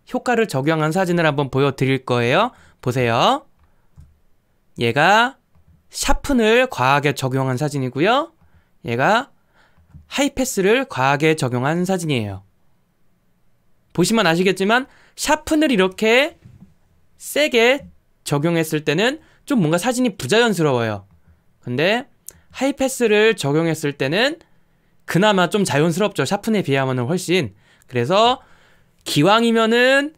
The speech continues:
샤픈보다는 하이패스를 사용하는 걸 추천드리고요. 또 하나 말씀을 드리자면은 요 부분을 잘 봐주세요. 노이즈를 잘 봐주세요. 요 부분의 노이즈. 얘가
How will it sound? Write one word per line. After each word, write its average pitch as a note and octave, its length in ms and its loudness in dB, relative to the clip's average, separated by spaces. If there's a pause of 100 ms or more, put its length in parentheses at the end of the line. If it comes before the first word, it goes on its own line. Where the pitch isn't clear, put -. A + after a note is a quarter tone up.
샤픈보다는 C4+ 680 -2
하이패스를 B3+ 560 0
사용하는 F#3+ 360 0
걸 D#3 100 0
추천드리고요. E3 600 -2
또 A#3+ 160 0
하나 A3+ 360 2
말씀을 C#3+ 440 -4
드리자면은 C#3 760 -2 (2750)
요 D#3 120 2
부분을 G3+ 380 0
잘 D3+ 180 0
봐주세요. C#3 560 0
노이즈를 F#3+ 720 2
잘 C#3 160 -2
봐주세요. B2+ 640 -2 (340)
요 C3 60 -6
부분의 C3 300 -4
노이즈. B2 640 -2 (600)
얘가 D3+ 520 2